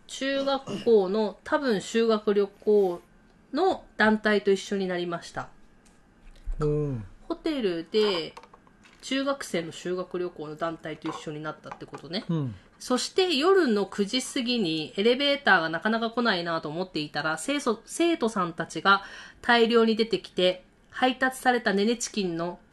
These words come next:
Speaker 1: 箱、チーズタッカンマリが書かれていました。
Speaker 2: うん。
Speaker 1: それを取りに来ていったのです。
Speaker 2: うん。
Speaker 1: で、それ以外にもコンビニでカップ麺を買っていく生徒も、
Speaker 2: うん。
Speaker 1: 英語で、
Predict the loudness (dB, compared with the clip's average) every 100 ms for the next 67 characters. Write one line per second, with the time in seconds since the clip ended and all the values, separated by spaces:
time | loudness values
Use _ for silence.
0 | -20 -20 _ _ -8 -8 -2 -2 -2 -12
1 | -6 0 0 0 0 0 4 4 4 2
2 | 2 2 4 6 6 6 4 0 -4 -6
3 | -2 0 0 -4 -8 _ _ _ _ _
4 | _ _ _ _ _ _ -16 -6 0 4
5 | 4 6 4 4 2 2 2 2 -8 -8
6 | -6 -10 -12 -16 -20 -4 -2 0 0 -2
7 | 2 2 4 6 6 4 2 0 0 2
8 | 4 4 2 0 0 0 -2 -2 0 2
9 | 0 -2 -12 -14 _ _ _ 4 4 2
10 | 0 0 4 4 4 0 0 2 2 0
11 | -8 -4 -2 -2 -6 -16 -18 -18 -20 -20
12 | -20 -20 -6 6 10 10 8 6 6 6
13 | 4 -4